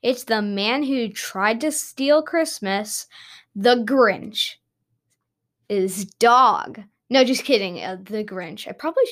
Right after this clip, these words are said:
should do one about the Grinch's dog. Um, but anyways. Now, thinking of, think of how do you steal a holiday? Seriously.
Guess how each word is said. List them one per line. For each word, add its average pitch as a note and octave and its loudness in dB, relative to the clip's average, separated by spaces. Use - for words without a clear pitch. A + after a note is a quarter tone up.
should G3+ -10
do F#3 -6
one G#3+ -8
about G3 -4
the G3+ -8
Grinch's - -14
dog. - -8
Um, F#3+ -2
but - -10
anyways. G#3 -6
Now, D#4 6
thinking B4 2
of, A#3 2
think A#4+ 0
of B3 4
how G#4+ 4
do B3 -4
you C4 -2
steal C4+ -4
a G#3 -6
holiday? G3+ -6
Seriously. - -2